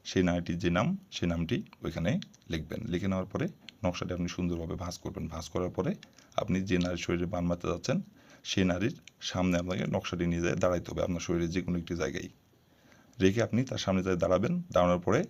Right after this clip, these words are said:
আপনি ওইখান থেকে চলে আসবেন। এক থেকে দুই মিনিট তার সামনে দাঁড়ায় থাকবেন। তারপরে আপনি ওইখান থেকে চলে আসবেন। আসার পরে আপনি ওই নকশাটি আপনি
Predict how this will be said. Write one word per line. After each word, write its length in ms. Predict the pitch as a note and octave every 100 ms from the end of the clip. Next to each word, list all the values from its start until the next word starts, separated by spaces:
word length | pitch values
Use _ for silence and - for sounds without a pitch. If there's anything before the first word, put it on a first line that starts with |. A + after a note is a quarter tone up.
| -
আপনি 220 | - -
ওইখান 220 | F2+ F2 F2
থেকে 120 | F2+
চলে 240 | - F2+
আসবেন। 340 | F2 F#2 D#3 G3 -
এক 100 | F2
থেকে 340 | - F#2+ C3+ G3+ -
দুই 100 | F#2
মিনিট 240 | F2+ F2+ -
তার 120 | -
সামনে 240 | - F2
দাঁড়ায় 240 | E2 F2 F2+
থাকবেন। 300 | G2+ D3 F#3+ - - _
তারপরে 280 | - E2 F2
আপনি 180 | F2 F2
ওইখান 160 | F2+
থেকে 140 | E2+ F2+
চলে 220 | - F2+
আসবেন। 180 | F#2 -
আসার 220 | - - -
পরে 220 | F2+ G3 - - -
আপনি 320 | - - G2+ E3 - -
ওই 80 | -
নকশাটি 440 | E2+ F2 - F#2
আপনি 240 | F#2+ -